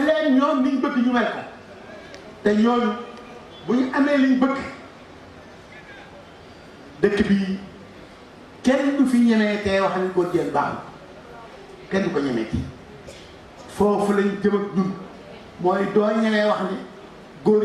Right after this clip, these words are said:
jigéen baaxul. Institution yooyu, <coughs> baax na.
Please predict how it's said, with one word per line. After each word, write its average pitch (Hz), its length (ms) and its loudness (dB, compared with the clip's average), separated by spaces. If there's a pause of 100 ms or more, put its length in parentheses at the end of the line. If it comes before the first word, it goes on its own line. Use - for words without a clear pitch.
jigéen 208 340 0
baaxul. - 320 0 (2500)
Institution 330 580 2
yooyu, 247 280 2 (840)
<coughs> - 1400 -2
baax 170 140 0
na. 135 180 -4